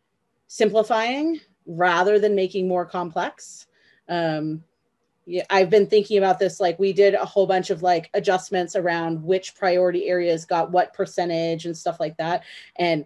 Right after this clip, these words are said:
it got really complex really fast, <laughs> um, in the last funding cycle. And I'm wondering if the, like,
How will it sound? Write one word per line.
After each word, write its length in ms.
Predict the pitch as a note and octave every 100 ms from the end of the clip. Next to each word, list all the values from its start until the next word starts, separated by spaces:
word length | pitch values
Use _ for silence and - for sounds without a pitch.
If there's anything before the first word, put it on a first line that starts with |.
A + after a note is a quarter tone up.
| - _
it 100 | F#3+
got 260 | G3+ F#3 G3
really 220 | F#3+ F#3
complex 640 | G3 F#3 F3+ G3+ - -
really 260 | F3+ F3 F3+
fast, 520 | F#3 G3 D#4+ - C#4 B3 -
<laughs> 140 | -
um, 380 | G3 F#3 F3+ F3+
in 360 | F#3+ F#3 F3+ E3 - _
the 80 | G3+
last 560 | F3+ E3+ - - -
funding 320 | G3+ F#3+ G3
cycle. 540 | G#3+ A3+ A3+ C4 C#4 D4 - - _ -
And 180 | F#3+ F#3
I'm 140 | F#3+
wondering 380 | F#3+ F#3+ F3+ F3+
if 140 | F3
the, 220 | F#3+ E3+ E3+
like, 360 | F3+ D#3+ -